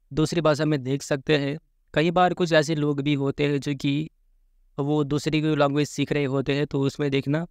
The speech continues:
पसंद करते हैं। लीड कास्ट में यहाँ पर सुष्मिता सेन, सिकंदर खैर, भूपेंद्र जदावत, अंकुर भाटिया और विकास कुमार देखने को मिलेंगे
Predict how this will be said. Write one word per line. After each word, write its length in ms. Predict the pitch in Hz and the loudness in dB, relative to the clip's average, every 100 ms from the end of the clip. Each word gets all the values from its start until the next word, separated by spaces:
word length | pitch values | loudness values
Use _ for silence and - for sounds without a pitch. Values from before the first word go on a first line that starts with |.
| - | -2
पसंद 280 | 135 131 131 | -2 -2 -2
करते 220 | 131 143 | -2 -2
हैं। 240 | 135 143 156 _ _ _ _ _ _ _ | -4 -6 -12 _ _ _ _ _ _ _
लीड 260 | 139 151 180 | -2 2 2
कास्ट 360 | 185 180 165 180 | 2 2 2 2
में 140 | 180 | 2
यहाँ 240 | 165 160 | 2 2
पर 200 | 156 160 | 2 0
सुष्मिता 480 | 151 139 151 151 151 | 0 -4 0 2 0
सेन, 420 | 147 147 143 151 - _ _ _ | 0 -2 0 -4 -6 _ _ _
सिकंदर 480 | - 156 156 151 151 | -6 2 2 4 0
खैर, 380 | - 143 139 131 - | -2 -4 -4 -8 -8
भूपेंद्र 680 | 139 143 160 156 147 143 151 - | 0 2 4 2 0 -4 -8 -10
जदावत, 600 | 131 139 147 135 135 - 156 _ _ _ - | -2 0 2 2 0 -2 -10 _ _ _ -2
अंकुर 280 | 147 147 151 | 0 2 2
भाटिया 460 | 139 139 147 143 151 - - | 2 0 0 -2 -4 -10 -2
और 180 | 165 143 | 0 0
विकास 320 | 151 156 - | 0 0 0
कुमार 340 | 143 139 143 | 0 0 0
देखने 360 | 147 139 135 139 | -2 -4 -2 -2
को 120 | 143 | 0
मिलेंगे 540 | 139 131 131 135 151 | 0 0 0 0 -4